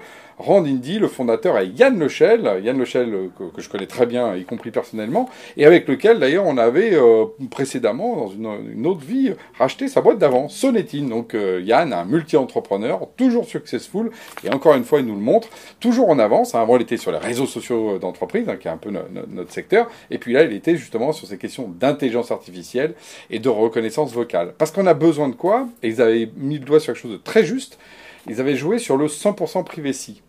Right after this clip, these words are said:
Parce que ce qu'il faut savoir, c'est que les fameuses, euh, donc, euh, euh, systèmes de reconnaissance vocale et les fameuses box qu'on retrouve, bah,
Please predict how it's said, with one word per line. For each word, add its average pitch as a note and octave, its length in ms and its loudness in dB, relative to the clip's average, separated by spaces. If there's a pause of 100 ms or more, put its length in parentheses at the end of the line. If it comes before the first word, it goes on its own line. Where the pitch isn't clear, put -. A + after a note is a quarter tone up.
(320)
Parce - 180 -20
que F#2+ 60 -10
ce - 80 -12
qu'il A3 120 -4
faut E3+ 120 0
savoir, D#3 380 2
c'est - 140 -10
que - 120 -10
les G#2+ 200 -2
fameuses, D3 600 2
euh, F2+ 360 -2
donc, F#2 340 -12
euh, E2 140 -6 (440)
euh, F#2 440 -4
systèmes - 400 -4
de F#2+ 60 -4
reconnaissance F#2 440 -6
vocale D#3+ 400 2
et A2 60 -2
les F#2 160 -10
fameuses G#2 340 -6
box D#3 400 0
qu'on D3 160 -2
retrouve, D3+ 400 -2
bah, - 220 -4